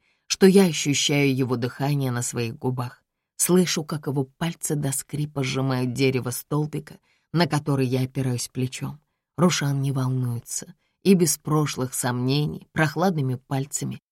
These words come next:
дотрагиваясь до моей шеи. Они зарываются в волосы,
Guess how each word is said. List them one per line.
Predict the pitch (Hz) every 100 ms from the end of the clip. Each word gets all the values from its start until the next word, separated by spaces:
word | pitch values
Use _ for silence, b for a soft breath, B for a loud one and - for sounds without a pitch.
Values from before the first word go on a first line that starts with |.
| _
дотрагиваясь | 160 160 151 135 127 131 123 123
до | 135
моей | 127 123 127
шеи. | 123 127 135 147 _ _ _ _ _ _ -
Они | 175 143
зарываются | 127 123 120 127 123 - -
в | 120
волосы, | 127 143 156 - -